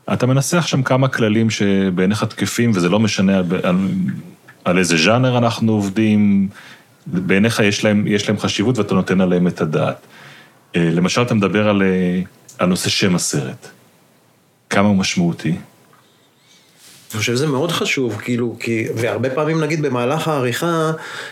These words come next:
Speaker 2: זה קורה שמשנים את השם של הסרט,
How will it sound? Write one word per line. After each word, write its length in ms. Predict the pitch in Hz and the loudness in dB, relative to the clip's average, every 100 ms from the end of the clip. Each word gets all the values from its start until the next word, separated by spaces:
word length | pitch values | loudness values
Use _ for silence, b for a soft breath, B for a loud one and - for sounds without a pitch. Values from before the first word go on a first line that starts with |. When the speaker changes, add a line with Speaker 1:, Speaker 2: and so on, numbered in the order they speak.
| B _ | B _
Speaker 2:
זה 140 | 113 110 | -8 -6
קורה 300 | - 117 156 160 160 151 151 123 - | -4 -2 0 0 0 0 -2 -4 -12
שמשנים 840 | - - 117 120 117 110 117 135 139 | -8 -4 -2 -2 -2 -2 -2 -2 -2
את 100 | 135 | -2
השם 260 | 123 135 | -4 -2
של 200 | 131 135 | -2 -2
הסרט, 640 | 127 - 180 175 120 110 | -2 -2 -2 0 -2 -4